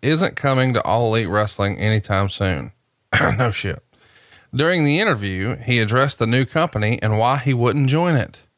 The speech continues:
"At my age, W W E is the only option," explained Bagwell, "because these other boys are for the young kids, and unfortunately, they don't get it.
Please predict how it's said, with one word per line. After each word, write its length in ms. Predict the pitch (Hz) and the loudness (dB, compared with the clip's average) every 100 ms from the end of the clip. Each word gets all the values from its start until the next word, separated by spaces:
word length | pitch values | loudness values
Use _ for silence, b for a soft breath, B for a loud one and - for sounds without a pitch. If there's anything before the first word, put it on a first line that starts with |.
| _ _ _ _ _ _ - | _ _ _ _ _ _ -6
"At 180 | 113 | -4
my 300 | 117 151 185 | 0 0 0
age, 440 | 143 123 123 143 127 | -2 -2 -4 -6 -4
W 260 | 131 143 147 | -4 -2 -2
W 180 | 127 | -2
E 80 | 139 | -2
is 100 | 135 | -2
the 140 | 120 110 | -2 -2
only 320 | 131 151 147 | -2 -2 -2
option," 460 | 113 98 - 107 | -2 -4 -6 -10
explained 420 | - - 90 95 92 | -12 -8 -4 -4 0
Bagwell, 640 | 92 92 92 87 101 123 _ _ _ _ | 0 0 -2 -2 -2 -4 _ _ _ _
"because 360 | 107 117 131 117 | -4 0 0 0
these 200 | 135 120 | 0 0
other 200 | 147 160 | 0 -2
boys 480 | 113 113 117 131 117 | 0 0 2 0 -2
are 60 | |
for 160 | 107 104 | -4 -2
the 80 | 95 | -2
young 320 | 107 123 131 | 0 0 0
kids, 460 | 117 123 120 127 120 | 0 0 2 0 -2
and 100 | 107 | -4
unfortunately, 760 | 101 139 151 - 113 98 113 | -2 -2 -2 -2 -6 -2 -2
they 220 | 110 104 135 | -2 -2 0
don't 220 | 151 110 | -2 -4
get 220 | 135 127 | -2 -2
it. 200 | 87 | -2